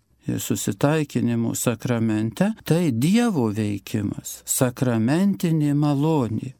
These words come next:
Tačiau iš tikrųjų, kai vyksta kiti sakramentai, pavyzdžiui, santuoka, tada visa bažnyčios erdvė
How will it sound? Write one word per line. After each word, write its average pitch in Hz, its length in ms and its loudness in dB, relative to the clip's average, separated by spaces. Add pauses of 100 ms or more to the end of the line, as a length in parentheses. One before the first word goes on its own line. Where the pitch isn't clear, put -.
(440)
Tačiau 151 580 2 (160)
iš 131 340 0
tikrųjų, 160 720 0 (120)
kai 139 300 2
vyksta 139 560 0
kiti 139 320 0
sakramentai, 110 1120 0
pavyzdžiui, 107 720 -2
santuoka, 113 960 -2 (380)
tada 123 420 0 (120)
visa 131 460 0
bažnyčios 135 840 0
erdvė 107 480 0